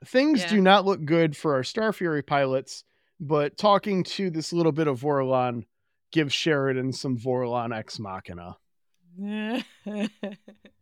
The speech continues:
Speaker 2: Vorlon solve everything.
Speaker 1: Yeah, I really wanted to call this Deus Ex Vorlonica,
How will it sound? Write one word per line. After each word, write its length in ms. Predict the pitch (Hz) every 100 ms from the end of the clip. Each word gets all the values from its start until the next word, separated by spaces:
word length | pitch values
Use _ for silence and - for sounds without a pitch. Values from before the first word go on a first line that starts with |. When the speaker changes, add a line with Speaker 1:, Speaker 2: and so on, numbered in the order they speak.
| _ _ _ - - _
Speaker 2:
Vorlon 420 | 185 233 226 185 220
solve 340 | 208 175 151
everything. 580 | 156 139 147 - 147 -
Speaker 1:
Yeah, 300 | 147 123 117 -
I 80 |
really 320 | 202 233 277 190
wanted 400 | 147 151 151 139
to 80 |
call 320 | 131 - 131 123
this 240 | 135 117
Deus 500 | 135 135 131 135 -
Ex 260 | 135 - 135
Vorlonica, 880 | 127 120 113 107 120 131 156 151